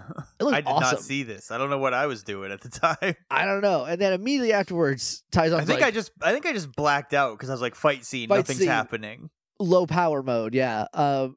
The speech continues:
Speaker 1: and then Tizon is like, "Metal detector." <laughs> He just, I don't know what he does with it 'cause I, that's when I went into low power mode.
Speaker 2: <laughs>
Speaker 1: And then more of them fight. And then at some point, Max like, "This plant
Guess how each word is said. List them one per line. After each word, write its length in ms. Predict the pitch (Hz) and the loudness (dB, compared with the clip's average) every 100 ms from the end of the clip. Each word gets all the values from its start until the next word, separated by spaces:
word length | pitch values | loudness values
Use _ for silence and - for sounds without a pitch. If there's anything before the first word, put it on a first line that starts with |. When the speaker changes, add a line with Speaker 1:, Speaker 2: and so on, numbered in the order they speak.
| 180 | -2
Speaker 1:
and 120 | 175 | 0
then 100 | 175 | 0
Tizon 560 | 165 233 233 233 196 170 | 0 0 0 0 -2 0
is 180 | 185 143 | -2 2
like, 260 | 151 120 - - | 0 0 -6 -6
"Metal 200 | 320 320 214 | 0 0 0
detector." 580 | 190 220 170 175 151 160 - | 2 2 2 -4 -2 -2 -2
<laughs> 220 | - - 156 | -6 -6 -2
He 80 | |
just, 160 | 131 - _ _ - | -2 -2 _ _ 0
I 80 | |
don't 80 | 185 | 2
know 60 | 175 | 2
what 80 | 156 | 2
he 40 | |
does 240 | 143 147 143 | 2 2 0
with 120 | 131 | 0
it 140 | 131 | 0
'cause 120 | 123 135 | 2 2
I, 160 | 139 | 2
that's 140 | 143 180 | 2 2
when 100 | 135 | 2
I 100 | 139 | 2
went 140 | 135 131 | 0 0
into 60 | 127 | 0
low 80 | 123 | 2
power 280 | 131 120 117 | 2 2 0
mode. 260 | 120 117 - | 0 -2 -6
Speaker 2:
<laughs> 680 | 226 - 240 - _ _ - | -12 -10 -14 -16 _ _ -2
Speaker 1:
And 160 | 202 | 0
then 260 | 208 208 202 | 0 -2 0
more 220 | 233 226 | 0 2
of 80 | 196 | 2
them 160 | 196 160 | 0 2
fight. 380 | 165 151 143 - _ _ _ _ _ _ - | 0 2 -2 -6 _ _ _ _ _ _ 0
And 180 | 160 | 2
then 140 | 160 156 | 2 0
at 140 | 143 | -2
some 240 | - 233 185 | 0 0 2
point, 340 | 196 175 - _ _ | 0 0 -4 _ _
Max 360 | 147 180 208 - | -2 0 0 0
like, 440 | 185 147 123 - - _ _ _ _ | 2 2 -2 -10 -20 _ _ _ _
"This 200 | 262 240 - | 0 0 -2
plant 360 | - 247 247 220 | 0 2 2 -2